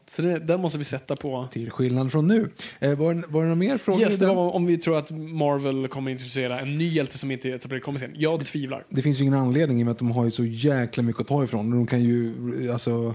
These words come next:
Speaker 2: reimagine alla de de har, typ.
Speaker 1: Ja, jag tänkte säga så här, Coulson, men Coulson har ju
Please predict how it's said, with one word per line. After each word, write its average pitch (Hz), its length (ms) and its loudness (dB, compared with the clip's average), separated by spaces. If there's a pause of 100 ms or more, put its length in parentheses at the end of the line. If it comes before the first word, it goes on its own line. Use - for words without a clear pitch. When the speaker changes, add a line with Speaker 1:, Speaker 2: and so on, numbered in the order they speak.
(140)
Speaker 2:
reimagine 127 1040 2
alla 131 320 2
de 120 200 0
de 131 140 0
har, 127 220 0
typ. - 140 -4
Speaker 1:
Ja, 196 360 2 (220)
jag 160 140 -2
tänkte 190 160 -6
säga 147 120 0
så 143 80 -2
här, 131 80 -6
Coulson, 202 400 0
men 131 100 -6
Coulson 202 360 -2
har 156 120 -4
ju 135 120 -2